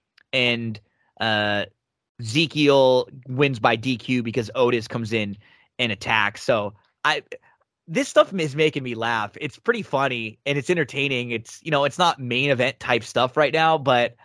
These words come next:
I, I get a kick out of this stuff with Ezekiel and Elias, and I can't wait till we get an Ezekiel Elias tag team together or something along those lines. Like,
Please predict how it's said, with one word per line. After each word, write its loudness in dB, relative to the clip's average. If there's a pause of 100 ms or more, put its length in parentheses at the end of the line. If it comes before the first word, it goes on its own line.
(220)
I, -2 (380)
I 0
get -2
a -2
kick -2
out 0
of -4
this -6
stuff -2
with -6
Ezekiel -4
and -2
Elias, -2
and -2
I 0
can't 0
wait 0
till -2
we -2
get 2
an -6
Ezekiel 0
Elias 2
tag 0
team -12 (460)
together -2 (280)
or 2
something 2
along 2
those -4
lines. 0
Like, -2